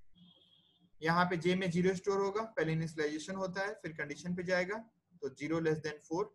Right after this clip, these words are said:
condition true, अंदर आएगा, अंदर आएगा तो क्या print करेगा, Marks आईजे। तो marks में एरे का address है,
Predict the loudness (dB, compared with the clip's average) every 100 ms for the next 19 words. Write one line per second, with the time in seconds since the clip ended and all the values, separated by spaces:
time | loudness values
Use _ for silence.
0 | _ _ -10 -6 -4 -4 -4 -4 -6 -8
1 | _ _ -10 -4 2 4 4 4 0 -4
2 | _ _ -12 -2 2 4 4 2 0 0
3 | 2 0 0 0 2 2 4 4 4 0
4 | -6 0 2 2 0 -6 -8 _ _ -14
5 | -2 0 0 -2 -8 -4 0 2 6 8
6 | 8 8 6 6 4